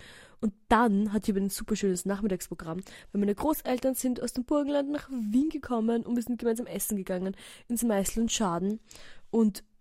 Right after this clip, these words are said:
dort waren wir schon einmal irgendwann letztes Jahr und dieses Jahr wieder. Und ich muss sagen, es ist wirklich nett dort. Ich war sehr gerne dort, wir haben sehr gut gegessen. Und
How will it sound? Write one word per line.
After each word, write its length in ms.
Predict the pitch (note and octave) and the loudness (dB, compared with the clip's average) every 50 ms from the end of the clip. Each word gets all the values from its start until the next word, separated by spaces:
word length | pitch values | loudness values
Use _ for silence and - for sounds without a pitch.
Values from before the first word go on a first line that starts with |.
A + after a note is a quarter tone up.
| - - | -14 -4
dort 200 | - A3 F#3+ F#3 | -2 -2 -2 0
waren 200 | F#3+ G#3 A3+ D#4 F#4 | 0 2 2 2 2
wir 60 | F#4+ | 2
schon 140 | E4 - C#4 - | 0 -2 -4 -6
einmal 440 | - F3+ F#3 F3+ F#3 G3+ G#3 G#3+ F#3 - - | -4 -4 -4 -2 -2 -2 -2 -2 -4 -6 -6
irgendwann 340 | A3+ A#3+ C4+ D4 B3+ A3+ G3 | -4 -4 -2 -2 -2 -2 -2
letztes 420 | F#3 F3+ F3 - - G#3 F#3+ - | -2 -4 -6 -8 -10 -12 -10 -10
Jahr 280 | - F3 D3+ D#3 F#3+ B3 - _ _ _ _ _ _ _ _ _ | -10 -10 -10 -10 -12 -14 -16 _ _ _ _ _ _ _ _ _
und 140 | A#3+ - - | -14 -8 -4
dieses 240 | B3+ C4+ C4 C4 - | -2 -2 -2 -2 -4
Jahr 160 | B3+ A3+ G3+ | -6 -4 -4
wieder. 380 | G#3+ G3 F3+ G#3 A3+ C4+ D#4+ - _ - - _ _ _ _ | -4 -4 -4 -4 -6 -6 -8 -10 _ -20 -20 _ _ _ _
Und 140 | - A#3 A3 | -4 -4 -2
ich 100 | G3+ G#3+ | 0 2
muss 360 | A3+ A#3+ D#4 F4 - - - | 4 6 6 6 6 4 2
sagen, 360 | B3+ G3 F3 A3+ D4 F4 F4 - | 2 2 2 2 2 0 0 0
es 120 | - B3+ B3 | 0 0 2
ist 180 | C#4 B3 - | 2 2 4
wirklich 240 | D4 C#4+ - F4 - | 2 2 2 2 4
nett 240 | A#3+ G#3+ A3+ C4+ - - - | 6 6 6 6 2 0 2
dort. 320 | - F3 D#3+ D#3 E3+ - - - - - - - - | 4 6 6 4 2 0 -6 -14 -20 -20 -20 -12 -6
Ich 120 | G#3+ G#3 | -2 0
war 80 | C4 C#4 | 2 2
sehr 260 | - - C4+ C4 D4 | 2 2 2 0 0
gerne 220 | - D4+ B3+ A3 | 2 2 4 4
dort, 160 | F#3 F#3+ F3+ F#3+ | 4 2 0 0
wir 60 | F#3 | 0
haben 80 | G3 | 0
sehr 200 | F#3 - - A#3 | 0 2 2 2
gut 140 | A3 A3+ - | 2 0 0
gegessen. 500 | - A3 F#3+ F#3+ F3+ F3+ - - B3+ - - - - - - - | 0 0 0 0 0 0 -2 -4 -6 -6 -10 -14 -20 -20 -8 -2
Und 200 | - A#3+ G3+ - | 0 0 0 -2